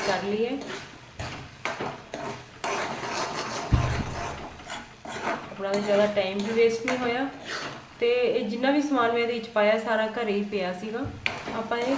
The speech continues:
ਹਰ ਕਿਚਨ ਦੇ ਵਿੱਚ ਹੁੰਦਾ ਹੀ ਹੈ। ਤੇ ਇਹਨੂੰ ਆਪਾਂ ਗਾੜਾ ਕਰ ਲਿਆ, ਤੁਸੀਂ ਦੇਖ ਸਕਦੇ ਹੋ। ਥੋੜ੍ਹਾ ਜਿਹਾ ਆਪਾਂ ਇਹਨੂੰ ਹੋਰ ਥੋੜ੍ਹਾ ਜਿਹਾ ਥਿੱਕ ਕਰ ਲੈਂਦੇ ਹਾਂ, ਵਧੀਆ ਜਿਹਾ ਥਿੱਕ ਹੋ ਜਾਏਗਾ।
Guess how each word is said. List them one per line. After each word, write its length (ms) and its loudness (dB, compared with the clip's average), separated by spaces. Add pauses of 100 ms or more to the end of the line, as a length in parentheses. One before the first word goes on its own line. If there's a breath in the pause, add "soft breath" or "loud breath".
(760)
ਹਰ 100 6
ਕਿਚਨ 380 4
ਦੇ 100 8
ਵਿੱਚ 140 2
ਹੁੰਦਾ 280 10
ਹੀ 180 10
ਹੈ। 120 6 (1900)
ਤੇ 300 2
ਇਹਨੂੰ 640 4
ਆਪਾਂ 240 0 (580)
ਗਾੜਾ 220 2
ਕਰ 260 0
ਲਿਆ, 200 0 (140)
ਤੁਸੀਂ 200 -12
ਦੇਖ 240 -4
ਸਕਦੇ 260 -4
ਹੋ। 100 0 (480 loud breath)
ਥੋੜ੍ਹਾ 260 6
ਜਿਹਾ 140 4
ਆਪਾਂ 200 0
ਇਹਨੂੰ 200 -4
ਹੋਰ 280 -2
ਥੋੜ੍ਹਾ 180 2
ਜਿਹਾ 120 -2
ਥਿੱਕ 180 -6
ਕਰ 180 0
ਲੈਂਦੇ 320 -2
ਹਾਂ, 60 -4 (3500)
ਵਧੀਆ 240 8
ਜਿਹਾ 100 6
ਥਿੱਕ 220 4
ਹੋ 140 6
ਜਾਏਗਾ। 280 8